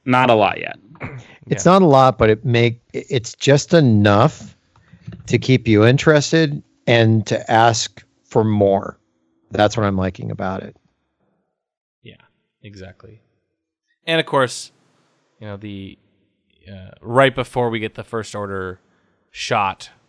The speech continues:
Speaker 3: to, to, to close out the episode, uh, we get Kaz proudly showing the rest of Team Fireball that he repaired the craft only to have it just <laughs> utterly fail again.
Speaker 2: Yeah.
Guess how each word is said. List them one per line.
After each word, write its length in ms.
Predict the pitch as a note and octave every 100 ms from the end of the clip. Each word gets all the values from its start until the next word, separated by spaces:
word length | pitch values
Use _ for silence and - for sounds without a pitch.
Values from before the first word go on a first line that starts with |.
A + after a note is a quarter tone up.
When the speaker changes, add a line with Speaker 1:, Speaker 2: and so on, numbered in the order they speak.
| _
Speaker 3:
to, 260 | G#2+ G2 F#2
to, 280 | G#2+ G2 F2+
to 140 | G2+
close 360 | - A2+ G#2+ G2+
out 140 | G2
the 80 | G2+
episode, 500 | F#2+ - F#2+ F2+ F2+ _ _ _ _ -
uh, 220 | F#2 F2 -
we 180 | G2+ A2
get 180 | A2+
Kaz 360 | - A2 G#2 G2 _ _ -
proudly 380 | - F#3+ E3 C#3+
showing 580 | - C3+ B2+ A#2+ A#2+ A2+ _ _ _ _ _ -
the 100 | A#2
rest 240 | B2 -
of 100 | A#2
Team 220 | - B2+
Fireball 440 | A#2+ A#2 A2 A2 G#2
that 200 | G#2 -
he 180 | A#2 A2
repaired 600 | G#2+ - G#2+ G#2 G2 A2
the 100 | G2+
craft 500 | - G#2 G2 _ _ A2
only 300 | G2+ G2+ F#2
to 140 | G2
have 240 | F#2 F#2
it 160 | F2+ E2 _ _ _ _ _
just 260 | - F2+ - _
<laughs> 140 | _ -
utterly 340 | - A2 F2+ - -
fail 720 | - - - - - - - _ _ -
again. 300 | A2 - - -
Speaker 2:
Yeah. 300 | A#2+ F#2+